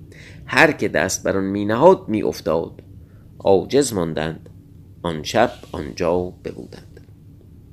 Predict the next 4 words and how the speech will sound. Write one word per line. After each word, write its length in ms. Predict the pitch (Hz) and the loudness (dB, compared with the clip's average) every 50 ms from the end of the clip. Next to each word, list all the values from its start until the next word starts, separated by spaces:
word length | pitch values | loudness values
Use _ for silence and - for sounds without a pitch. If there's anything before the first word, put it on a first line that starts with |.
| - - - - - - - - - - - - - - - - | -20 -20 -20 -20 -20 -20 -20 -20 -20 -20 -20 -20 -20 -20 -20 -12
فرخ 460 | - - 135 190 190 175 180 - - | 0 4 4 6 6 6 4 2 2
روز 280 | 143 147 143 127 - - | 0 -2 -2 -2 -2 0
در 180 | - 110 117 | 0 0 2
حصار 560 | 123 110 117 110 - - 117 107 107 101 101 | 0 -2 -6 -4 0 2 2 2 2 0 -2